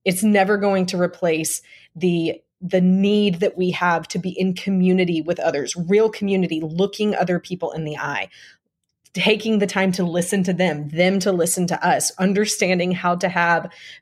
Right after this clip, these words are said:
face-to-face communication. All of these things are fundamental to who we are created to be as human beings. One of the research studies that Chris talked about in our conversation was that psychological study done several decades ago. I mean, it was either nineteen forties, nineteen fifties,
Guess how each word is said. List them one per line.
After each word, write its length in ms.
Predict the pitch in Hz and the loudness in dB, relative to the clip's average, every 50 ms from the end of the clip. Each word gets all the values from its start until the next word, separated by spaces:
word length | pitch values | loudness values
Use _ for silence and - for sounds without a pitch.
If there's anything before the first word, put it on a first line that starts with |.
| _ _ | _ _
face-to-face 720 | - 208 202 202 202 - - 220 214 - 190 185 180 185 | 0 0 2 0 0 -2 -2 -4 -2 0 -2 -2 -2 -2
communication. 640 | - - 185 175 165 165 156 - 170 175 180 175 170 - | -4 -4 -2 -2 -2 -4 -4 -4 -4 -4 -4 -4 -4 -2
All 220 | - 196 208 240 269 | 2 2 4 4 4
of 100 | 277 233 | 2 2
these 180 | 254 240 226 | 0 -2 -2
things 200 | - 220 208 190 | 0 0 0 2
are 100 | 202 190 | 0 0
fundamental 1160 | 185 - - - - 226 226 233 254 254 220 233 202 196 202 202 202 208 208 208 - 175 151 147 | -2 -4 -10 -6 0 0 2 2 4 4 2 2 2 2 2 2 2 2 0 0 0 -2 -2 -2
to 140 | 147 180 180 | 0 -2 -2
who 140 | 180 208 196 | -2 -2 -2
we 120 | 190 185 | 0 0
are 100 | 180 175 | 0 0
created 420 | 180 - 185 165 160 160 160 151 - | -2 -4 -4 -2 -2 -2 -4 -4 -6
to 100 | 175 156 | -6 -4
be 280 | 165 160 156 - 185 - - - - _ _ - | -4 -4 -4 -6 -8 -12 -16 -20 -20 _ _ -4
as 220 | 185 180 - - | -4 -2 -2 -2
human 240 | 185 165 160 160 156 | -2 -2 -2 -4 -4
beings. 340 | 143 - 80 - - 180 - _ - - - - _ _ | -6 -6 -8 -10 -14 -20 -20 _ -20 -20 -20 -20 _ _
One 140 | - 196 233 | 2 4 4
of 100 | 262 226 | 4 4
the 80 | 214 202 | 4 2
research 320 | 208 214 208 220 190 - | 2 2 2 0 -2 -2
studies 260 | - - 180 170 160 | 0 0 0 0 2
that 120 | 160 214 - | 0 -2 -2
Chris 200 | - 175 - - | -4 -6 -6 -4
talked 300 | - - 285 285 - - | 0 0 0 0 0 -2
about 340 | 180 - - 135 143 - - | -2 0 0 0 0 0 0
in 160 | 180 175 165 | 0 0 0
our 140 | - 170 170 | 0 -2 -4
conversation 720 | - 156 151 156 - - - 190 190 - - 180 170 170 | -4 -8 -8 -8 -6 -2 0 0 0 0 0 -2 -2 -2
was 100 | 170 - | 0 0
that 180 | 180 165 - | 0 0 0
psychological 600 | - - 233 233 233 233 214 202 180 180 - 180 | 0 0 0 0 2 2 2 2 2 0 -2 -2
study 320 | 175 - - 170 165 165 160 | -2 0 -2 0 0 0 0
done 460 | 160 170 160 160 160 151 156 139 - - | 0 -2 -2 -2 -2 -2 -4 -4 -6 -4
several 460 | - - - - 240 220 214 196 175 | -4 -2 2 2 2 4 4 2 2
decades 480 | 180 160 156 - 147 139 151 151 - | 2 0 0 0 -4 -4 -4 -6 -8
ago. 240 | - - - 98 - | -4 -2 -2 0 0
I 80 | 123 165 | 0 -2
mean, 240 | 165 160 160 160 - | -2 -2 -2 -4 -4
it 80 | 165 | -4
was 180 | 165 160 156 160 | -4 -4 -2 -2
either 240 | 160 185 180 170 175 | -2 0 0 0 0
nineteen 400 | 202 214 196 208 220 208 185 185 | 0 0 0 0 0 -2 -2 -2
forties, 500 | - 185 180 175 170 170 170 160 - 175 | -2 -2 -2 -2 -2 -2 -4 -4 -4 -6
nineteen 360 | 165 160 160 - 170 165 151 | -6 -8 -8 -10 -12 -10 -8
fifties, 520 | - 170 175 _ - 165 156 156 160 - | -6 -6 -6 _ -6 -6 -6 -6 -8 -12